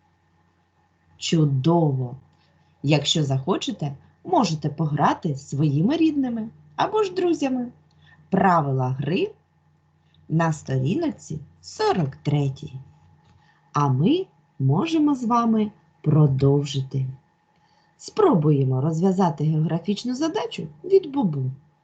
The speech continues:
Бубу подорожував Східною Європою. Він відвідав міста Ужгород, Братислава, відпочивав на озері Балатон,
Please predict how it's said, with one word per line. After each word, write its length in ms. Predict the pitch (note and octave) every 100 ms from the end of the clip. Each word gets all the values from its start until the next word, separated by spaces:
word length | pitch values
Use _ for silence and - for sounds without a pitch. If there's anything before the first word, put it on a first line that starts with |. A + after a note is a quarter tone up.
| _ _ _ _ _ _ _ _ _ -
Бубу 680 | C#3 C#3+ C3 A#2+ D#3+ F4+ F#4 - _
подорожував 840 | D#3+ D3 D#3 D3 C#3 C#3+ C3 D3+ F#3
Східною 560 | - - D3+ C3+ D#3
Європою. 760 | F3+ C#4 D#4+ C4+ B3+ - A3 G#3 - _ _ _ -
Він 220 | D#3 D#3+
відвідав 540 | D#3 C#3 D#3 D#3+ D#3
міста 560 | D#3+ F#3+ F#3+ - C3 A#2+ - -
Ужгород, 800 | C#4+ F#3+ D#3+ F#3+ G#3+ C4+ C#4+ - _ _ _ _ _ _ -
Братислава, 1120 | B3 G#4 G#4+ G#3 - D3 C#3 B2+ B2+ D3 G3 - _ _ _ _ _ -
відпочивав 680 | E4 - A4+ G#4+ A4+ A4+ A#3
на 180 | F#3
озері 380 | F3+ F3 D3+ D3+
Балатон, 960 | E3+ - D#4+ D3+ C3+ C3+ B2+ F#3+ C4+